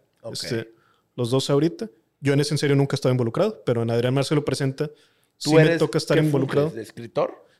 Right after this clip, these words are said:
Speaker 2: Eh,
Speaker 1: ¿O de
Speaker 2: estuve, haz de
Speaker 1: productor?
Speaker 2: cuenta, desde la junta, donde Adrián me dice, "Oye,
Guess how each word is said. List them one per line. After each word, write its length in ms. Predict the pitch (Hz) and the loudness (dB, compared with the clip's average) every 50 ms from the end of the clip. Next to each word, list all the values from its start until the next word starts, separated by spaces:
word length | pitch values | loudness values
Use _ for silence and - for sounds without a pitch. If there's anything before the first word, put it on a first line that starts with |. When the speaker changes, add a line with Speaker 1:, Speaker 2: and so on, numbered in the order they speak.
| _ _ - | _ _ -6
Speaker 2:
Eh, 300 | - 135 131 131 131 127 127 | -2 0 0 2 2 4 4
Speaker 1:
¿O 60 | 127 | 4
de 40 | 127 | 2
Speaker 2:
estuve, 380 | - - - - 165 170 190 | 2 2 2 4 4 4 4
haz 100 | 190 185 196 | 4 2 2
de 60 | 185 | 0
Speaker 1:
productor? 40 | - | 2
Speaker 2:
cuenta, 360 | 180 180 180 175 - 196 180 | 2 0 0 0 0 2 2
desde 300 | 170 160 147 131 131 131 | 2 2 2 0 0 0
la 540 | 123 120 120 120 117 113 110 107 110 - - _ _ _ _ _ _ | 0 0 0 0 0 -2 -2 -4 -6 -8 -10 _ _ _ _ _ _
junta, 480 | _ - - 175 196 190 - - 226 220 214 | _ -2 0 0 0 0 -2 -6 -8 -6 -2
donde 220 | 160 147 127 123 | -2 0 2 2
Adrián 220 | 123 123 127 135 139 | 2 2 2 2 2
me 100 | 135 127 | 0 0
dice, 220 | 123 117 - 151 | 0 -2 -2 -4
"Oye, 400 | 175 - 107 104 98 - - | -4 -4 -4 -6 -8 -10 -12